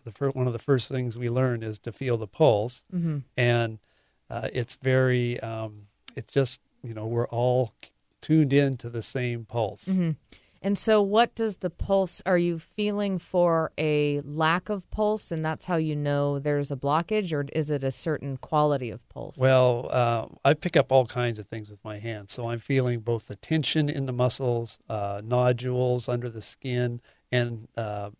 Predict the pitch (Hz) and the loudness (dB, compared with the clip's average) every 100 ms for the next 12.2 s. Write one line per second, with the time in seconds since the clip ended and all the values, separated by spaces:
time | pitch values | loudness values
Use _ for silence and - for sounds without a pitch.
0 | _ 113 107 120 123 120 - 117 - 139 | _ -10 -6 -2 0 0 -2 -10 2 4
1 | 131 - 131 127 110 101 - - - 135 | 4 0 0 0 0 -2 -2 -2 -2 -6
2 | 123 - 139 127 113 104 104 107 104 - | -10 -2 2 4 2 -4 -10 -10 -10 -8
3 | 127 113 107 117 120 120 117 113 117 120 | -6 -8 -6 0 2 2 2 0 0 0
4 | 104 104 _ _ _ - 104 - 110 117 | -4 -10 _ _ _ -6 -4 -4 -6 -4
5 | 113 110 107 104 - 110 - 110 110 - | -2 -2 -4 -4 -6 -8 -10 -8 -8 -4
6 | 120 113 - 113 107 123 - 123 - - | -4 -4 -4 -4 -4 -8 -4 -4 -4 -6
7 | 117 110 107 113 107 - 104 - 113 110 | -6 -6 -4 -4 -4 -4 -4 -2 -4 -6
8 | 110 107 101 110 98 98 185 165 165 156 | -6 -6 -4 -4 -4 -2 0 2 2 0
9 | 123 - _ _ _ 123 120 - - - | -2 -10 _ _ _ 0 0 -4 -6 -6
10 | 120 104 101 _ _ 123 135 127 127 123 | -8 -8 -12 _ _ 4 6 6 2 -2
11 | 107 104 - 120 113 101 - 113 175 147 | -4 -12 -8 -6 -6 -8 -10 -4 -2 0
12 | 110 | -2